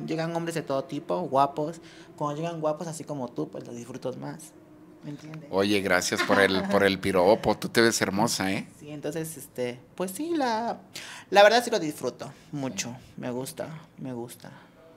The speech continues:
Speaker 2: O sea, ya estás en la etapa de que aparte de lo económico, que es muy importante,
Speaker 1: Ujú.
Speaker 2: tu cuerpo lo, lo, lo requiere, ¿no?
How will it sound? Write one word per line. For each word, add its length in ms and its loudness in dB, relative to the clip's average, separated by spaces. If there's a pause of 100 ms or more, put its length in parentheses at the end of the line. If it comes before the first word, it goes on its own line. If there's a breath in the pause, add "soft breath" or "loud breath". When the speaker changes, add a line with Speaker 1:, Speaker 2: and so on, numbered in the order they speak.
(180)
Speaker 2:
O 60 -12
sea, 140 -2
ya 140 2
estás 260 0
en 120 0
la 80 2
etapa 400 2
de 180 -2
que 100 -2
aparte 440 0
de 100 -2
lo 160 -2
económico, 580 -4
que 120 -8
es 60 -2
muy 140 2
importante, 720 -8
Speaker 1:
Ujú. 180 -14 (400)
Speaker 2:
tu 120 -8
cuerpo 320 2
lo, 220 2
lo, 320 -2
lo 260 -2
requiere, 440 4
¿no? 220 2